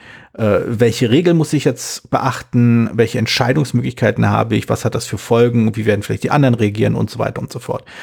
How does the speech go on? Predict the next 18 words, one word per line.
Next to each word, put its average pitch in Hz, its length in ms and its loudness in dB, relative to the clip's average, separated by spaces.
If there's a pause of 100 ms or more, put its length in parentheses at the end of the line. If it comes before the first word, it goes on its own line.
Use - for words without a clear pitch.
(160)
Also 113 160 0
man, 127 260 4
man 135 480 2
steckt - 380 -2
schon 147 100 2
ziemlich 156 680 2
sehr 120 600 2
in 113 140 2
diesem 104 320 2
sehr 101 300 2
mechanischen 101 800 0 (100)
Denken 107 380 2
innerhalb 98 380 2
eines 104 180 0
Spiels - 400 -4
fest. - 400 -4 (840)
Was 120 760 -2 (1120)
da 131 380 0